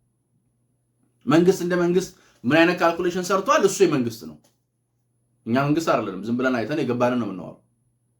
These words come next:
የተረዳነው ነው። ወይ እንስታለን ወይ ልክ እንሆናለን። የእግዚአብሔር ቃል አይደለም። ከሳትን እንማራለን።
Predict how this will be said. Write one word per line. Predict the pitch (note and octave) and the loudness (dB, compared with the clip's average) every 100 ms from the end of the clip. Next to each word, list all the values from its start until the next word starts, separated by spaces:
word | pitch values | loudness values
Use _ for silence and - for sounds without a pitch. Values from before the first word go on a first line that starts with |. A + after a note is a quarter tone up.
| _ | _
የተረዳነው | B2 D#3+ A#2 G2 F2 | -4 -2 -2 -4 -6
ነው። | F#2 | -2
ወይ | C#3+ | 2
እንስታለን | E3+ F#3+ G3+ C4+ | 2 2 0 0
ወይ | C4 | 0
ልክ | G3+ F3+ | -2 -2
እንሆናለን። | D#3 A#2+ G2+ G#2+ A2 F2 E2 - _ _ _ _ _ _ _ B2 | -2 -4 -6 -8 -8 -10 -12 -20 _ _ _ _ _ _ _ -2
የእግዚአብሔር | C3 B2+ A#2 | 0 0 0
ቃል | B2+ E3+ | -2 -2
አይደለም። | G#2+ F2 F2 | -4 -8 -12
ከሳትን | A2+ A2 A2+ C3 | -8 -6 -4 -4
እንማራለን። | C#3+ C#3+ C#3+ C3+ | 0 0 0 -4